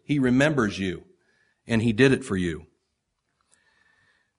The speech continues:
You know, the Lord Jesus Christ warned that our mothers and fathers may forsake us.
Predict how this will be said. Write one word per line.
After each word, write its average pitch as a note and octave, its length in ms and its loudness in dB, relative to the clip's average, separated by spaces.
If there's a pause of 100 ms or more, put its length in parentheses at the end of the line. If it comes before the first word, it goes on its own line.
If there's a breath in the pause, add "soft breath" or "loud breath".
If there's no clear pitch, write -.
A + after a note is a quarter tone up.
(180)
You C3+ 100 6
know, D#3+ 140 8
the D3+ 80 6
Lord E3 200 6
Jesus D#3 320 2
Christ E3+ 540 4
warned C3 720 2
that C3 200 0
our C#3 160 4
mothers C#3+ 400 2
and C#3 120 -2
fathers D3+ 400 0
may D#3+ 140 0
forsake G#2 520 -4
us. - 380 -12